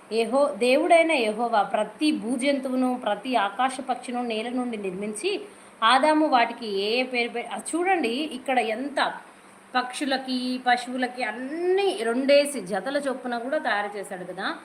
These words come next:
మరి నరుడికి ఏ తోడు లేకుండా ఎలాగూ ఒంటరిగా ఉండడం దేవుడికే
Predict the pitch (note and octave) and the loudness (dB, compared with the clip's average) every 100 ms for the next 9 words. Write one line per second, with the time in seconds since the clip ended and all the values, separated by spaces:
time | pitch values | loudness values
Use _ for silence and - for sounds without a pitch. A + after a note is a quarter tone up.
0 | - - G#3 G3+ G#3+ G#3+ A#3+ C4 D4 C4 | -20 -16 -10 -8 -4 -2 -2 -4 -4 -6
1 | A#3+ B3 G#3 A3 A3+ B3 A#3 G#3+ G#3 G#3 | -6 -6 -6 -6 -4 -6 -4 -6 -8 -8
2 | G#3 F#3+ F3+ F#3+ G3+ G3 F#3 F#3 G#3+ C4 | -6 -4 -4 -2 -2 -4 -4 -4 -2 0
3 | C4+ D4+ C#4+ B3 A3 G#3+ B3+ B3+ G3 G#3 | 4 4 4 0 2 0 0 -2 0 0
4 | A3+ - B3+ | -2 0 0